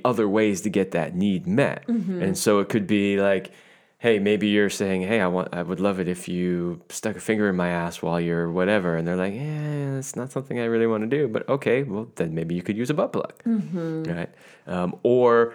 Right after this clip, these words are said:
Speaker 1: if maybe they're just physically not able, like, wow, you're really horny and you really want sexual satisfaction today, but your partner is just completely empty. The gas tank is empty.
Speaker 2: <laughs>
Speaker 1: They, they can't move from where they are.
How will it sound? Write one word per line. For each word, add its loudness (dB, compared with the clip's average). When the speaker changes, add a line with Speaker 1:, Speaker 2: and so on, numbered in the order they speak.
Speaker 1:
if 0
maybe 2
they're 2
just -2
physically 0
not 0
able, 2
like, 0
wow, -2
you're 0
really 0
horny -4
and -6
you 0
really 0
want 0
sexual -4
satisfaction -4
today, 0
but -4
your 0
partner -2
is -4
just -6
completely -2
empty. -2
The -4
gas 2
tank 0
is -8
empty. 2
Speaker 2:
<laughs> 0
Speaker 1:
They, 4
they 2
can't 2
move 2
from 2
where 8
they 6
are. 6